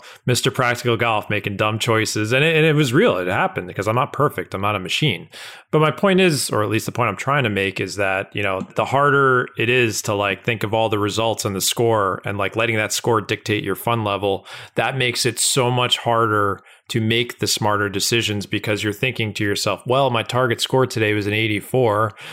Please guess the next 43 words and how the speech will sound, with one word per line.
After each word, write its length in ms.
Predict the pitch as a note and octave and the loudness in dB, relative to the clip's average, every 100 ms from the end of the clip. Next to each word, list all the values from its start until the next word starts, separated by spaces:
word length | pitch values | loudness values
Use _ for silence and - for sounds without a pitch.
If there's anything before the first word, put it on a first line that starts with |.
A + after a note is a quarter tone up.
| - - | -18 -6
and 100 | G#2+ | -2
now 160 | A2 A#2+ | 0 0
I'm 80 | G#2+ | -2
ten 240 | - A2+ | -2 0
over 320 | A#2 G#2 G2+ | 0 2 0
after 260 | G2 F#2+ G2+ | 0 -2 -4
six 320 | - A2+ - | -2 -2 -2
holes." 580 | A#2 A2+ F#2+ G2+ G#2 - - - - | 0 0 0 -2 -4 -8 -14 -10 0
You're 200 | C3 C3 | 2 4
already, 440 | C3+ C3 B2 A#2 | 4 4 2 2
like, 520 | A2 G#2+ G2+ - - - _ _ | 0 0 -2 -4 -14 -18 _ _
on 140 | A2 | -2
the 80 | A2+ | 2
wrong 260 | A2+ A2+ G2+ | 2 2 0
side 300 | - G#2+ G2+ | 0 0 0
of 140 | F2+ | -4
things, 320 | - F#2+ F#2+ | -6 -6 -6
because 420 | - G2+ G2+ F#2 G2+ | -8 -4 -4 -4 -4
you're, 260 | G2+ G#2+ | -2 -2
you're 140 | A2 G#2+ | 0 0
obviously 300 | G#2 - G#2+ | 0 -4 -4
thinking 280 | G#2 G2 | -6 -6
about 220 | G2 G2+ F#2+ | -4 -4 -4
the 80 | |
results 420 | G2+ G2 A2+ G#2 - | -4 -2 -2 -2 -4
rather 220 | G2 G2 | -2 -2
than 100 | F#2+ | -6
the 60 | |
process. 580 | F#2 G2+ G2 - F2+ E2+ | -4 -2 -2 -2 -6 -6
And 300 | - G2 G2 | -6 -8 -6
again, 460 | G#2+ F#2+ G#2+ F#2+ E2+ - | -4 -2 -2 -2 -6 -4
I 160 | G#2 | -2
am 100 | F#2+ | -2
not 260 | F#2 G2 - | 0 -2 0
perfect 380 | G#2+ - F#2+ - | -2 -2 -4 -4
at 120 | F2+ | -2
this. 260 | - G#2+ - | -2 -2 -2
Like, 160 | F#2+ | -2
I 80 | G2+ | -6
think 260 | - G#2+ A2 | -4 -4 -2
about 280 | G#2 G#2 | -2 0
my 100 | G#2 | -2
score. 600 | F#2+ - A2 G#2+ G#2+ G#2 | -2 -2 0 2 2 0